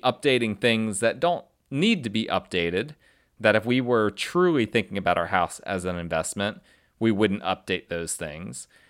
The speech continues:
Um, we go overboard on some things that are just our own little pet peeves. You know, maybe you want that, you know, a really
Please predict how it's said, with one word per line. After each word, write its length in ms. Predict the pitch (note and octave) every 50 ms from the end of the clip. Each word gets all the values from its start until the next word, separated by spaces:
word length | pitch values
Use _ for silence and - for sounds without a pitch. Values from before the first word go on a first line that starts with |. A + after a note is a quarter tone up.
| _ _ _ _ -
Um, 500 | - A#2 A2+ A2 G#2+ G#2 G#2 G2+ G#2 - -
we 120 | B2+ C3
go 240 | C3 C3 C#3 C3+ C#3+ -
overboard 640 | C3 A#2 A#2 A#2 B2+ A#2+ G2 A2 G#2+ A2 A2 G#2+ G#2+
on 140 | G#2+ G#2 G#2
some 260 | - A#2 G#2+ G#2 F#2+
things 360 | A2 G#2 G#2+ A2+ A#2+ B2 G#2+
that 140 | A2 G2+ G2
are 80 | G2+
just 260 | G2 F#2+ A2 G2+ - -
our 200 | - G#2+ - -
own 300 | A#2+ A2+ A2+ A2+ A2 G#2+
little 160 | G#2+ G#2 G2 F#2+
pet 320 | - - A2+ - - -
peeves. 440 | - G2 F#2 F2+ F#2+ G2+ G#2+ G#2 G2+
You 80 | G#2 G2
know, 100 | F#2+ F#2+
maybe 260 | F#2+ G2 G2+ F#2 F#2+
you 120 | F#2+ G2
want 280 | F#2 F#2 G2 G2 - -
that, 280 | G2 F#2 F2+ - - _ _ _ _ _ _ _ _ _ -
you 140 | A#2 G#2+ G2+
know, 220 | F#2+ F2+ F2 -
a 140 | - F#2+ F2+
really 520 | F2+ G2+ A2+ A#2 A#2 A2 A2 G#2+ G#2+ G#2+